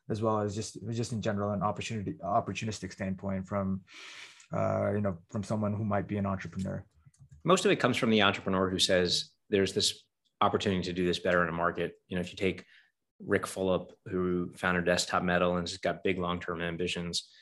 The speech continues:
Speaker 2: he saw an opportunity for additive manufacturing in metal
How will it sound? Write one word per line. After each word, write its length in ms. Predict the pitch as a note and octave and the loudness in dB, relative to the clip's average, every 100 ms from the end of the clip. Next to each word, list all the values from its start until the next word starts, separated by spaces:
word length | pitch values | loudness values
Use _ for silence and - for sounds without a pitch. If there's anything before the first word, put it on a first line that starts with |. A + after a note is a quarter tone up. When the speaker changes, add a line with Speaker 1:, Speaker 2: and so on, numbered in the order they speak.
| _ _ _ _ | _ _ _ _
Speaker 2:
he 120 | G#2+ | 0
saw 220 | - G2 | 4 6
an 80 | F2+ | 6
opportunity 380 | E2+ - F2+ F2 | 2 -2 -4 -2
for 100 | D#2 | 0
additive 280 | E2+ E2+ | 2 2
manufacturing 840 | E2+ E2+ E2+ F2+ E2+ - F2 F2 E2+ | 0 -2 -4 -2 -2 0 -2 -2 -4
in 160 | E2+ | -4
metal 560 | E2+ F2 F2+ E2+ E2+ | -2 2 2 0 -4